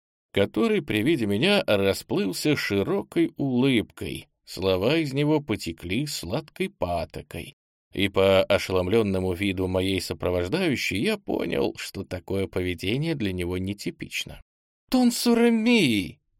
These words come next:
Он говорил на приличном русском. Как я заметил, среди высшей аристократии Японии знание его было хорошим тоном.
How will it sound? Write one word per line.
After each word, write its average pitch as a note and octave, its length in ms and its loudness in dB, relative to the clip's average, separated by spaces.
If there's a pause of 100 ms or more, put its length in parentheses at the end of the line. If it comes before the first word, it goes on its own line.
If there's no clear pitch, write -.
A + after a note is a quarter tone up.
Он B3 180 4
говорил A#3 360 4
на F#3+ 120 4
приличном D#3+ 540 0
русском. F#2+ 600 0 (100)
Как C3 260 -2
я A2+ 140 4
заметил, G#2+ 640 2
среди A#2+ 340 2
высшей A2+ 480 2
аристократии G2+ 720 0
Японии F3+ 640 0
знание G3+ 640 0
его D#3 320 2
было A2+ 280 4
хорошим E3 480 0
тоном. D#2 460 -4